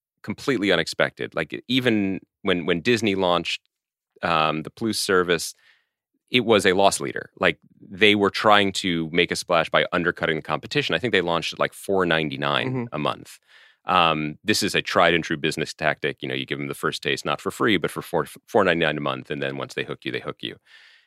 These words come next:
Speaker 1: The turn to higher prices is a nod towards the reality that we are all in, in different ways, both people and corporations,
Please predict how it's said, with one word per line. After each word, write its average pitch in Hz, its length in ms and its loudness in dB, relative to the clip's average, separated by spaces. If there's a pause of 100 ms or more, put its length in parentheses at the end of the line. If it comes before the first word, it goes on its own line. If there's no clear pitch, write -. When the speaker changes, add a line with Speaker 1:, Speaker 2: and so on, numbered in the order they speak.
(200)
Speaker 1:
The 98 500 2 (200)
turn 139 240 4
to 127 100 -4
higher 107 200 6
prices 131 420 2 (100)
is 135 200 4
a 120 60 6
nod 92 340 4
towards 82 480 -2 (120)
the 85 140 -4
reality 78 460 2
that 71 140 -4
we 76 100 -2
are 73 140 0
all 73 240 0
in, 76 100 -2
in 80 80 -4
different 73 320 -6
ways, 73 240 -2
both 73 240 -4
people 78 320 -6
and 71 160 -8
corporations, 104 760 -6